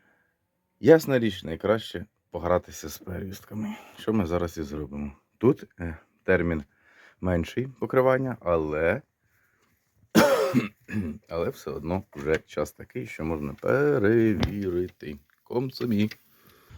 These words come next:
До речі, ці дві самиці — рідні сестри тих шести, що ми перевірили.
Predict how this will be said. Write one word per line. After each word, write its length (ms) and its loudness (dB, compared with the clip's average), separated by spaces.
До 140 6
речі, 240 6
ці 180 -4
дві 160 0
самиці — 520 0
рідні 280 -2
сестри 460 -2
тих 240 -8
шести, 360 -2
що 220 -8
ми 120 -2
перевірили. 760 0